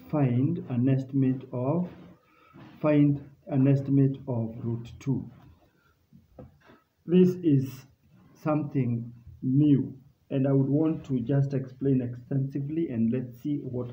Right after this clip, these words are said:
happens here. That means in the whole expansion, wherever we come across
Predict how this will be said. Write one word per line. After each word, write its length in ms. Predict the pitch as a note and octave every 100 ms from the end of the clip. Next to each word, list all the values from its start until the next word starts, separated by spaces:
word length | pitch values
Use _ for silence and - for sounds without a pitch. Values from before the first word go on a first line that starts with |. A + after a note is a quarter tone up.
| C3
happens 400 | C3 B2+ A2 -
here. 300 | G#2 F2+ - _ - - _ _ _ _ _ _ _ _ _ _ _ _ _
That 280 | C3+ A#3+ -
means 380 | D4+ F3+ D#3 F3+ -
in 160 | E3+
the 80 | E3
whole 260 | F3 C#4+ G#3
expansion, 920 | C3+ - C3 B2+ C3 D#3 E3 F3+ D3
wherever 380 | D#3 G#3 B3
we 140 | A3 F3
come 260 | - F3
across 460 | C#3+ - C3+ C3 C3